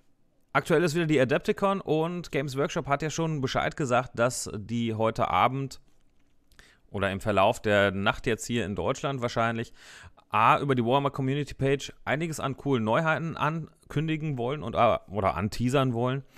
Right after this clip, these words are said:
Je nachdem, was da kommt. Vielleicht kommt einfach nur ein neuer Warcry-Schriftzug, aber vielleicht kommt auch viel mehr an Informationen dazu.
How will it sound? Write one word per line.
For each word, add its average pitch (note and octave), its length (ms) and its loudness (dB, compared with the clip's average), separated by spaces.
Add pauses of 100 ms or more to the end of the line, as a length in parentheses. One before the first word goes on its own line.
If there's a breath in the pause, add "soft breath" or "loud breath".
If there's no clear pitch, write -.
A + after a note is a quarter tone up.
(280 loud breath)
Je G#2 100 -2
nachdem, G#2+ 260 -2
was G2+ 140 -2
da G2 60 -6
kommt. A2 240 -4
Vielleicht F#2 180 -6
kommt - 160 -10
einfach F#2+ 240 -6
nur F#2 180 -4
ein F2+ 60 -4
neuer E2 400 -4 (160)
Warcry-Schriftzug, A2+ 1040 -2
aber F#2 160 0
vielleicht F#2+ 360 -2
kommt - 240 -6
auch - 200 -6
viel E3 300 -10
mehr D3 180 -6
an A2+ 100 -6
Informationen F#2 600 -6
dazu. A2 340 -8